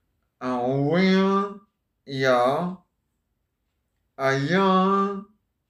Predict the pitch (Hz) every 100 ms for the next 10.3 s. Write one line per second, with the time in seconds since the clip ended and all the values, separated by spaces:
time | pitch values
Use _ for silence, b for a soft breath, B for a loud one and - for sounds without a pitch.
0 | - 131 131 127 117 113 113 _ _ _
1 | _ _ _ _ _ _ _ _ _ _
2 | _ _ _ _ _ _ _ _ _ _
3 | _ _ _ _ _ _ _ _ _ _
4 | _ _ _ _ _ _ _ _ _ _
5 | 151 151 147 135 139 165 196 - _ _
6 | _ _ _ _ _ _ - 151 170 208
7 | 202 190 202 220 - _ _ _ _ _
8 | _ _ _ _ _ _ _ _ _ _
9 | _ _ _ - 185 180 - 151 156 151
10 | 135 131 -